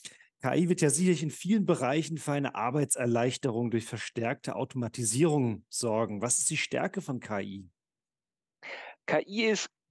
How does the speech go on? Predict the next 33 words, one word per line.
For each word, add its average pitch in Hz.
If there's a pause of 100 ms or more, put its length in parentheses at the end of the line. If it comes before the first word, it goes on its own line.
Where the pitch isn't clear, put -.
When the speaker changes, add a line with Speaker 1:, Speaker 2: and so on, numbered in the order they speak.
(360)
Speaker 2:
prinzipiell 233
gut 226
da 196
drin, 175 (120)
Sachen, 196 (500)
ähm, 143 (200)
zu, 135 (280)
zu, -
zu -
automatisieren, 151
die, 156
die -
repetitiv -
sind. 113
Die 107
können 175
beliebig 196
komplex -
sein. 254
Das 180
unterscheidet 156
das 180
vielleicht 156
von, 135
von 131
früheren, 202
anderen 185
Methodiken, 196 (500)
die, 160 (220)
ich -
sag 160
mal, 151 (480)
vielleicht 135